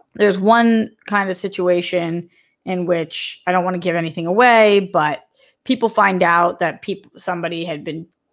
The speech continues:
dating, and then, like, it destroys the relationship kind of because of whatever. Um,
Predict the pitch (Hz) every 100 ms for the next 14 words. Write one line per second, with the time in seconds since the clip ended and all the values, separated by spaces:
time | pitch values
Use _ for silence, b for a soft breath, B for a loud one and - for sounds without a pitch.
0 | _ - 269 254 233 226 214 196 156 160
1 | 156 156 151 160 147 - - - - -
2 | 208 202 185 180 165 190 277 254 254 240
3 | 226 226 208 202 190 180 190 - 160 156
4 | 170 - 175 170 170 156 143 139 170 b
5 | b b b 170 170 156 143 180